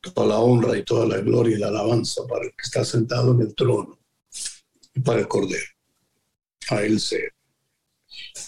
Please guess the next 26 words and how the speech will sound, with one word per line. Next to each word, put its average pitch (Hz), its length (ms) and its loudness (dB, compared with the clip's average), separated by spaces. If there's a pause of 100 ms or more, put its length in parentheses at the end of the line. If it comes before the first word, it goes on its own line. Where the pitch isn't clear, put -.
(120)
Por 110 100 0
favor, 110 400 4
veamos, 117 680 4
eh, 90 460 -4 (1040)
detenidamente 117 800 2
todo 110 180 4
lo 110 160 2
que 107 120 -4
ha 98 60 -2
platicado 107 800 0 (560)
el 113 140 2
Señor 113 380 4
a 120 80 2
través 113 420 0
de 101 320 -2
su - 260 -6
profeta 104 540 -2
Hilda, 113 500 -2 (840)
su - 280 -2
profeta 127 840 -2 (260)
y 110 80 -2
maestro, 104 760 -2 (600)
el, - 80 0
el 98 60 2
amado 101 380 2
Yacerito, 107 800 -2